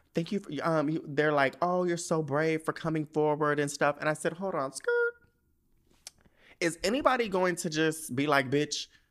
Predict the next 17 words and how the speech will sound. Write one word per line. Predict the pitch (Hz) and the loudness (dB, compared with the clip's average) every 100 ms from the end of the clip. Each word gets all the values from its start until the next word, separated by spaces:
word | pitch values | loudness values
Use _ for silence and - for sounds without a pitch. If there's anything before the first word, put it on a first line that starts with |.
| _ _ _ _ - | _ _ _ _ -6
you | 135 208 | -4 0
in | 175 | 0
the | 151 | 2
wrong | 143 143 139 | 4 2 0
too'?" | 175 170 180 180 _ _ _ 131 | -2 -2 -4 -10 _ _ _ 2
Like, | 143 143 - 131 - | 2 2 -4 -12 -8
you | 170 233 | 0 2
know | 262 | 4
what | 262 | 2
I'm | 240 | 2
saying? | 240 156 | 0 0
Bullying | 139 240 294 302 262 | 2 4 4 2 2
works. | 233 120 107 - | 4 2 -2 -6
You | 196 | 0
know | 208 | 2
what | |
I'm, | 208 | 2